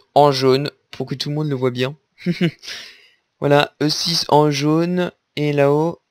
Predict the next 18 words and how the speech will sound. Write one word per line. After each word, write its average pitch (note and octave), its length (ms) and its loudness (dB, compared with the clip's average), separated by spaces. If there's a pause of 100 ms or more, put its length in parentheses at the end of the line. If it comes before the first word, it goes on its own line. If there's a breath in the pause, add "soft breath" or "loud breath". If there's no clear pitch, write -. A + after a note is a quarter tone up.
euh, C3+ 760 -4 (2000 soft breath)
E D#3 60 -4
quatre - 600 -6 (340)
en D3 100 2
rouge D3+ 300 0
foncé. - 360 -8 (1300 loud breath)
Euh, C#3+ 360 2
non, G#3 180 -2
je, E3 140 -4
non, D#3 240 2
non, D3+ 220 4
ça D3+ 180 -4
va - 20 0
être C#3 120 -6
l'inverse, C#3+ 320 2
je - 60 -6
vais C#3 60 -8
mettre C3+ 200 -6